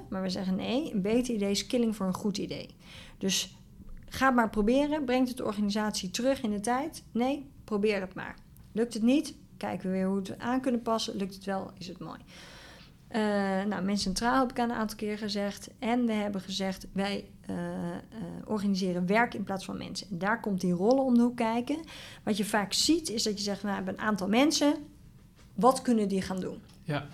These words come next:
Speaker 2: dus, du-, dus je zegt: "Wij organiseren werk in plaats van mensen."
Speaker 1: Ja, dus, dus in plaats van dat je zegt van: "Nou, we hebben Pietje, Marietje en zo, en die, wat moeten die gaan doen?" Nee, we hebben dit werk. Waarbij we hebben gezegd:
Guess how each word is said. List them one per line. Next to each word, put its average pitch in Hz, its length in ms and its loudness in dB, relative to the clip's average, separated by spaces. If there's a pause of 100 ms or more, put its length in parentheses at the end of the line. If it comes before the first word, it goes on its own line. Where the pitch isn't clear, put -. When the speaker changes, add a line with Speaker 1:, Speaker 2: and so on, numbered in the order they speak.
(120)
Speaker 2:
dus, 147 380 2
du-, 165 140 8
dus 156 160 4
je 160 80 4
zegt: 175 320 4
"Wij 156 240 8
organiseren 156 680 4
werk 165 300 4
in 160 120 0
plaats 143 300 4
van 139 160 0
mensen." 131 320 2
Speaker 1:
Ja, 233 140 8 (340)
dus, 185 240 -2
dus 196 160 -2
in 214 140 0
plaats 233 260 4
van 214 100 0
dat 196 100 2
je 185 60 -2
zegt 190 240 0
van: 202 120 -4
"Nou, 202 200 -2
we 180 60 0
hebben 185 180 0
Pietje, 202 280 -4
Marietje 190 380 -2
en 185 60 -2
zo, 180 100 -2
en 190 120 -2
die, 185 120 -2
wat 180 220 -4
moeten 185 220 -4
die 180 80 -4
gaan 180 120 -6
doen?" 226 160 0
Nee, 190 240 -4
we 214 80 -2
hebben 185 200 -2 (220)
dit 254 280 4
werk. 214 400 2 (1800)
Waarbij 226 300 2
we 214 60 0
hebben 208 200 0
gezegd: 214 460 0